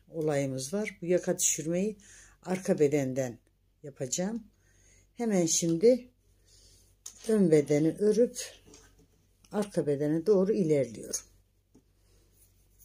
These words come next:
Önde de şöyle bir, iki tane düğme yeri koydum. Çocuğun yaşına göre yeterli bu. Hemen kenar ilmeğimi alıp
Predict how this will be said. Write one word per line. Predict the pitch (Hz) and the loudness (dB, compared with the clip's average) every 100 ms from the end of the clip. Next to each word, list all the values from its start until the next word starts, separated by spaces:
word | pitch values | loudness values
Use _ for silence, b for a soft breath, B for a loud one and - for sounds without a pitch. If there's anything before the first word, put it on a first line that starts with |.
| _ _ _ _ _ _ _ _ _ _ _ _ _ _ _ B B B B B - | _ _ _ _ _ _ _ _ _ _ _ _ _ _ _ B B B B B -6
Önde | 220 208 170 160 | 0 2 4 4
de | 196 233 - _ | 4 -2 -6 _
şöyle | - 190 170 160 156 | -6 -4 -2 -2 -2
bir, | 214 190 240 - - _ _ _ _ _ | 2 2 2 -4 -12 _ _ _ _ _
iki | 202 - 214 | -12 -6 -4
tane | 165 131 117 110 - _ _ _ - | -4 -6 -8 -12 -20 _ _ _ -6
düğme | 175 160 | -2 0
yeri | 147 139 135 | 2 0 -2
koydum. | - 143 143 143 262 254 _ b b b b b _ | -8 -8 -4 -2 -2 -4 _ b b b b b _
Çocuğun | - 196 175 | -4 -2 2
yaşına | 180 190 185 175 160 | 2 2 2 -2 -2
göre | 156 220 | 2 2
yeterli | 247 202 190 143 139 139 147 | 4 2 0 -4 -6 -6 -6
bu. | 196 262 - _ _ _ _ _ _ _ _ | -2 -2 -4 _ _ _ _ _ _ _ _
Hemen | 240 190 180 | -4 0 0
kenar | - 208 180 160 | -2 0 0 0
ilmeğimi | 156 156 147 143 160 | 0 2 0 0 -4
alıp | 202 185 226 247 - | -2 2 2 0 -12